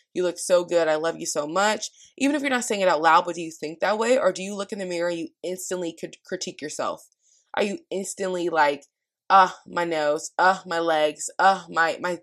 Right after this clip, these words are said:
my stomach"? That plays a huge part into how you view yourself, because the first thing I think about when I look in the mirror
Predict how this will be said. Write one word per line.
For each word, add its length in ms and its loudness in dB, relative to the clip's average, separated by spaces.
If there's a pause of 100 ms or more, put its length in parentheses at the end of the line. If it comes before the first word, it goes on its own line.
my 100 -6
stomach"? 580 -4 (1080)
That 220 8
plays 180 2
a 60 2
huge 340 -6
part 300 4
into 180 -8
how 360 6
you 220 -10
view 220 -10
yourself, 680 -6
because 560 2 (640)
the 120 4
first 260 6
thing 140 2
I 100 8
think 180 -4
about 180 6
when 100 0
I 60 2
look 180 2
in 60 -6
the 80 -4
mirror 420 -2